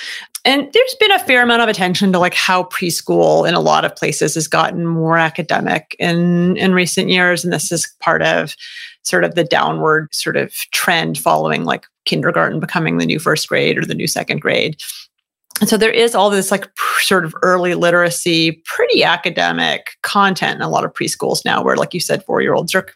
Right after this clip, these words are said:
being taught to read. And leaving aside the question of whether that's developmentally appropriate, I don't think that it is. It's a really weird contrast with the fact that, for example, kids are being toilet trained, like,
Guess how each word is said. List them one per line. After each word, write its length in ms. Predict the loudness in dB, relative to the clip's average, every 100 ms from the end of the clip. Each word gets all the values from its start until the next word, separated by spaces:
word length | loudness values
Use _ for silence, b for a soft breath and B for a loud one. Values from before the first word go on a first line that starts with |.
| -2
being 220 | 0 0
taught 240 | 0 -2
to 100 | -2
read. 340 | -2 0 -2 -4 B B B B B 0
And 140 | 2
leaving 280 | 4 4 4
aside 380 | 2 2 2 0
the 80 | -2
question 420 | 0 0 0 -2
of 120 | 0
whether 280 | 0 2 2
that's 340 | 2 0 -2 -8
developmentally 640 | -2 0 0 -2 -4 -4
appropriate, 580 | -2 -2 -2 0 2 2
I 60 |
don't 160 | 0 -4
think 160 | -6 0
that 100 | 2
it 160 | 4 4 4 2
is. 280 | -2 -6 B B B -6
It's 160 | 0
a 80 | 0
really 420 | 2 0 2 2
weird 340 | 2 4 2 2
contrast 720 | 0 2 2 0 0 -2 -8
with 140 | -8
the 80 | -6
fact 400 | 0 0 0 -4
that, 160 | -6 -2
for 100 | -2
example, 600 | 0 -2 -2 0 -2 -2
kids 420 | 0 0 0 -4 0
are 420 | 2 2 2 -2 b b b b _
being 260 | 2 2 2
toilet 520 | -2 0 2 2 -2
trained, 360 | -6 -6 -4 -2
like, 220 | -2